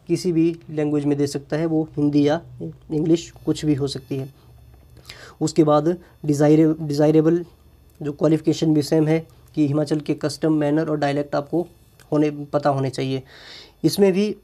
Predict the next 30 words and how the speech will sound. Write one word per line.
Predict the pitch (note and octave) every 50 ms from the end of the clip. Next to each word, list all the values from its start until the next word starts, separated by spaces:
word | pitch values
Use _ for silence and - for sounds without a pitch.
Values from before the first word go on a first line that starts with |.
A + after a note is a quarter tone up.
| _ _ -
अगर | E3 E3+ F#3
कोई | F3+ F#3 - E3 E3 E3+ F#3+ - - _ - _ _ _ _ _ _ _ _ D#3+
बाहर | D3+ D3 C#3 C#3+ D#3 D3+ E3+ F3+ E3+
का | D#3+ D#3 D#3
कैंडिडेट | D#3+ D#3+ - D3+ D3+ D3 D3 D#3 D3 - - -
अप्लाई | - C#3 C3+ D3 C#3+
करना | C#3+ - D3 C#3+ D3
चाहता | C#3+ D#3 D3 C#3+ D3+
है | E3 E3+ E3+
कि | E3 D#3+ D3+
वो | D3+ D3
टेंथ | C#3 C#3+ D3 D3+
और | C#3+ D3 C#3+
प्लस | C#3+ C#3+ C3+ -
टू | -
उसकी | C#3 C#3 - - D#3 F3+ - - _ _ _ _ -
हिमाचल | - C#3 C#3 C3+ - D3 C#3+
से | C#3+ -
ही | C#3+ C#3+
होनी | C#3 C3+ C3+ C#3+
चाहिए, | C#3 - D3 C#3 C#3 D3+ F3 F3+ - - - _ _ -
बेशक | D3 - D#3+ E3 - D#3+
वो | D3 D3 E3+ - - _ _ _ _ - -
कैंडिडेट | - D3+ D3+ D3 C#3+ E3+ E3+ E3+ - _ -
बोनाफाइड | C#3+ D3+ D3+ D3 C#3+ - D3+ D3+ C#3+
हिमाचली | C#3 C#3+ C#3+ C3+ C3+ D3+ C#3+ D#3 F3+ E3+ E3 - C#3+
ना | D3 C#3 C3+
हो। | B2+ B2 B2+ B2 _ _ _ _ _ _ _ _ - - - - _ _ -
उसके | - D#3 - F#3+
बाद | F#3 F#3 F#3